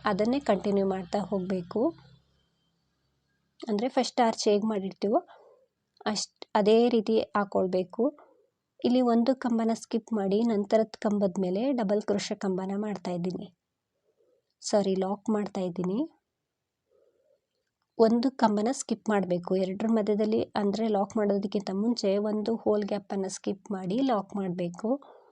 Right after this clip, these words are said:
ಲಾಕ್ ಆದ್ಮೇಲೆ ಮತ್ತೆ ನಾಲ್ಕು ಚೈನನ್ನು ಹಾಕ್ತಾ ಇದ್ದೀನಿ.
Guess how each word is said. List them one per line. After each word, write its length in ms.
ಲಾಕ್ 340
ಆದ್ಮೇಲೆ 340
ಮತ್ತೆ 340
ನಾಲ್ಕು 340
ಚೈನನ್ನು 440
ಹಾಕ್ತಾ 340
ಇದ್ದೀನಿ. 440